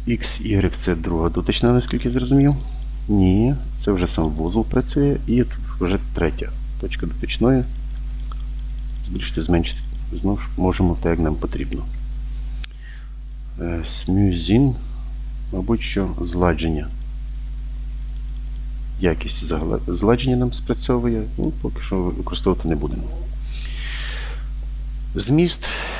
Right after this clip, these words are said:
зміст таких наших дотичних, ну, для прикладу, з цієї фігури попробую намалювати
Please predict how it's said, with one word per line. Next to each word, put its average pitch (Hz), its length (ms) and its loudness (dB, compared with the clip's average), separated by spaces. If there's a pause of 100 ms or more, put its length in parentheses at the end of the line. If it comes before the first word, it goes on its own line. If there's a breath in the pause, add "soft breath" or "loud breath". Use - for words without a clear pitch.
(160 loud breath)
зміст 107 440 6 (360 loud breath)
таких 92 240 2
наших 90 320 4
дотичних, 131 680 4
ну, 113 160 4
для 90 140 0
прикладу, 87 380 0
з - 120 -2
цієї 87 180 2
фігури 110 300 2
попробую 90 420 2
намалювати 78 440 2